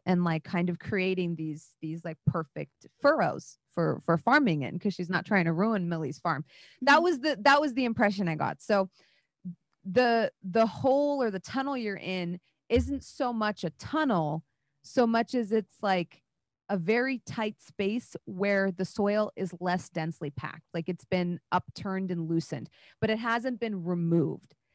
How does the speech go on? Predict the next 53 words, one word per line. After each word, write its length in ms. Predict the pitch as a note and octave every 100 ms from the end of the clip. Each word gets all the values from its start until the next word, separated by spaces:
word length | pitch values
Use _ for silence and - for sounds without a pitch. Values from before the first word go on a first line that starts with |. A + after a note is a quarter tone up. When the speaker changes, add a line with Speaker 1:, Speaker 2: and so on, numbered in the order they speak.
| _ _
Speaker 1:
So 260 | - B3+ A#3+
when 200 | A#3 A#3+
you're 140 | C4+ D4
moving 420 | E4 F4+ E4 A#3
through 340 | - B3+ D4
this, 280 | G3+ E3 -
like, 140 | F3 -
you 160 | F3 B3
can't 380 | - - G#4 -
really 580 | F#3+ G3 C4 B3 A#3 A3 _
see 400 | - - C4 C4+
in 100 | A#3
front 280 | G3 G3+ G#3
of 100 | F3
you. 220 | C#3+ C2+ -
You 300 | F#3+ G#3 A#3+
have 400 | B3+ A#3+ A#3+ F3+
dirt 240 | A3+ B3+
in 140 | B3 B3
your 160 | A#3
eyes, 380 | - F#3+ G3 G3
in 100 | G3
your 120 | G3+ F#3+
mouth. 340 | E3+ F3 F3+ _ _ - -
The 80 | A3
dirt 320 | B3 C4+ C4+
is 140 | A3
looser 500 | F#3+ F#3 C4+ - C#4
than 160 | A3 F#3+
the 60 | F3+
dirt 300 | G3 G#3+ -
around 340 | E3+ D#3+ F3
you. 80 | D3
That 160 | F3 F3+
dirt 160 | G#3+
is 120 | F3+
packed 440 | - - E3+ E3+ -
down, 420 | E3+ C#3 E2 G3 -
and 140 | F#3+
it 80 | F#3
is 160 | F3
very, 420 | F3 G3+ F#3+ F#3+ -
like, 200 | F#3 -
hard 340 | - G#3 G3+
for, 240 | - F3+ E3+ _ - _
for 160 | A3
you, 280 | G3+ F#3+ C4
Averin, 360 | A3+ F#3+ F#3 F#3
to 100 | F#3
move 220 | F#3 D#3+
because 320 | F3+ A#3 E3+
you're 140 | F3+ E3
wider. 360 | D#3+ D#3+ D#3+